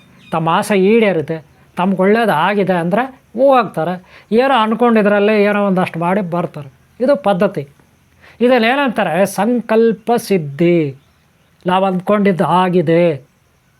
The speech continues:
ಇದು ಆಗಿರೋದು ಯಾವ ರೀತಿ? ಯಾರೋ ಒಬ್ಬ ಗುರುಗಳು ಹೇಳಿದ್ರು ಹಿಂದೆ, "ಹೀಗೆ ಮಾಡು, ಈಗ ದೇವಸ್ಥಾನಕ್ಕೆ ಹೋಗು, ಇಲ್ಲಿ ಒಳ್ಳೇದಾಗುತ್ತೆ" ಅಂತ. ಅಲ್ಲಿ ಹೋಗಿದ್ರಿ, ಅಲ್ಲೊಂದು ಮುಡಿ ಕಟ್ಟು ಬಂದ್ರಿ, ಮುಡುಪು ಅಂತಾರೆ, ಮುಡುಪು ಕಟ್ಟು ಸಂಕಲ್ಪ ಮಾಡಿ ಬಂದ್ರಿ, ಸಂಕಲ್ಪ ಸಿದ್ಧ.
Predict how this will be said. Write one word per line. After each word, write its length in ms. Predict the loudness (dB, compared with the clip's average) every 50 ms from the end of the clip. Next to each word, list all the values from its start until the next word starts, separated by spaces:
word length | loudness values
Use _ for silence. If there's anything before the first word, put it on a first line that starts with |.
| _ _ _ -2
ಇದು 140 | 0 0 0
ಆಗಿರೋದು 540 | 0 0 0 2 2 2 2 2 4 4
ಯಾವ 300 | 4 4 2 2 2 0
ರೀತಿ? 440 | 0 0 -2 -2 -4 -4 -4 -6 -8 -8
ಯಾರೋ 200 | -6 -2 0 0
ಒಬ್ಬ 120 | 2 2 0
ಗುರುಗಳು 340 | 0 0 0 0 0 0 0
ಹೇಳಿದ್ರು 480 | 0 -2 -2 -4 -6 -6 -6 -6 -6
ಹಿಂದೆ, 500 | -8 -10 -8 -6 -6 -4 -4 -2 -2 -2
"ಹೀಗೆ 140 | -2 -2 -4
ಮಾಡು, 500 | -4 -4 -4 -2 -2 -2 -2 -2 -4 -8 _ _ _ _ _ _ _ -4
ಈಗ 140 | -2 -2 -2
ದೇವಸ್ಥಾನಕ್ಕೆ 580 | 0 0 0 0 -2 -2 -4 -4 -2 -2 -2
ಹೋಗು, 340 | -2 -2 -2 -2 -4 -4 -8 -12 _ _ _ _ _ _ _ _ -4
ಇಲ್ಲಿ 140 | -2 -2 0
ಒಳ್ಳೇದಾಗುತ್ತೆ" 600 | 0 0 0 0 0 0 -2 -2 -4 -4 -6 -6
ಅಂತ. 200 | -6 -6 -8 -8 -8 -10 -12 _ _ _ _ _ -4
ಅಲ್ಲಿ 180 | -2 0 0 0
ಹೋಗಿದ್ರಿ, 460 | 0 0 0 2 2 0 0 0 0
ಅಲ್ಲೊಂದು 380 | 0 0 0 0 2 2 0 0
ಮುಡಿ 220 | 0 0 0 0
ಕಟ್ಟು 220 | -2 -4 -4 -4
ಬಂದ್ರಿ, 400 | -4 -6 -6 -6 -6 -8 -8 -8 -12 _ _ _ _ _ _ _ _ _ _ -4
ಮುಡುಪು 280 | 0 0 0 0 0 -2
ಅಂತಾರೆ, 300 | -2 -4 -6 -8 -10 -10
ಮುಡುಪು 380 | -12 -10 -6 -6 -6 -4 -4
ಕಟ್ಟು 260 | -4 -6 -4 -6 -10 -14 -12 -10
ಸಂಕಲ್ಪ 400 | -8 -6 -2 -2 -2 -2 -2 -2
ಮಾಡಿ 260 | -4 -4 -6 -8 -8
ಬಂದ್ರಿ, 340 | -8 -8 -10 -10 -10 -12 -12 -14 _ _ _ _ _ -6
ಸಂಕಲ್ಪ 580 | -4 -2 -2 -2 -2 -2 -2 -2 -2 -2 -4 -4
ಸಿದ್ಧ. 420 | -4 -4 -4 -4 -4 -4 -4 -6